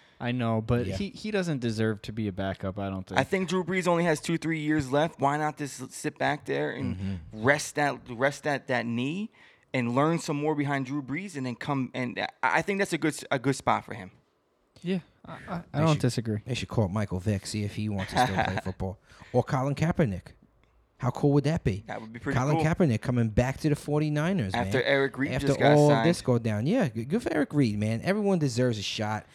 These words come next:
Speaker 2: to prove themselves again, man. Regardless of the stance they make,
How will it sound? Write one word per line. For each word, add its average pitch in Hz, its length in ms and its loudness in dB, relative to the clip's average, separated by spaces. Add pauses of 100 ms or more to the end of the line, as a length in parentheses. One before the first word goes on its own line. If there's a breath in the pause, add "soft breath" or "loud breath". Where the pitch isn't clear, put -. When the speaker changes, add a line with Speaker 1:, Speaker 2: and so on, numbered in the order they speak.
(280 soft breath)
Speaker 2:
to 120 120 0
prove 139 340 2
themselves 117 520 0
again, 104 360 -4
man. 107 220 -4
Regardless 139 440 -4
of 131 60 -2
the 107 80 -4
stance 131 380 -4
they 123 180 -2
make, 117 320 -2